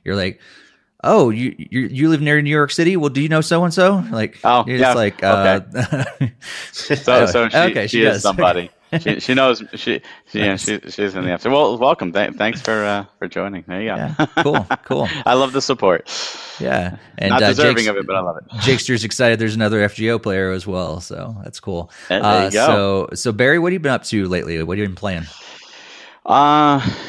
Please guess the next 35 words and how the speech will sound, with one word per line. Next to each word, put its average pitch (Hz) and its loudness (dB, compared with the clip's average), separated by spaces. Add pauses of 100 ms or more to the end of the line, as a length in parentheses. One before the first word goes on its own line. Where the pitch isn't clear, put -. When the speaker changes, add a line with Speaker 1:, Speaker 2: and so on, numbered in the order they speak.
(360)
Speaker 2:
I, 110 0
like, 127 4
like 127 2
Greg, 104 2 (140)
I 107 2
haven't 107 0
had 104 -2 (140)
the 101 0
time 107 0 (360)
that 101 2
I 101 4
would 98 0
have 90 -4
liked 90 0
to 131 -2
have, 113 0
uh, 107 2
to 101 -8
play 110 0
games 110 -4
because 90 -6
I've 90 -8
just 87 -14
been 87 -8
so 90 -6
busy. 92 -4
Uh, 82 -4
launching, 87 -4 (640)
uh, 85 0 (520)
pre-orders 113 4
is 95 -4 (140)
very 104 2
time-consuming 107 -2
and 87 -8
been, 95 -4